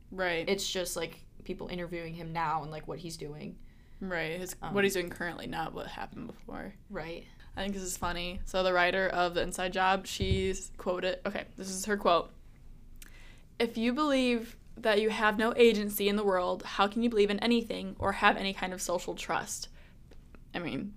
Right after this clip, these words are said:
Speaker 1: period. But basically saying, like, if we have a shadow government, like,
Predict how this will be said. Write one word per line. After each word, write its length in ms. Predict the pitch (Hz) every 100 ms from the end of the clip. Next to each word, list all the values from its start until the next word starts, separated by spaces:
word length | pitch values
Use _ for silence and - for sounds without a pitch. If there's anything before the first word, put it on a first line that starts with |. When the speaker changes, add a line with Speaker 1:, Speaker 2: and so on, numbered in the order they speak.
| -
Speaker 1:
period. 460 | - 67 50 - - - - - -
But 160 | 208
basically 360 | 214 202 196 190
saying, 280 | 190 180 180
like, 380 | 151 160 - -
if 140 | 233 -
we 80 | 202
have 180 | 190
a 20 | 190
shadow 300 | 185 175 170
government, 580 | 175 190 196 202 202
like, 480 | 185 175 175 - -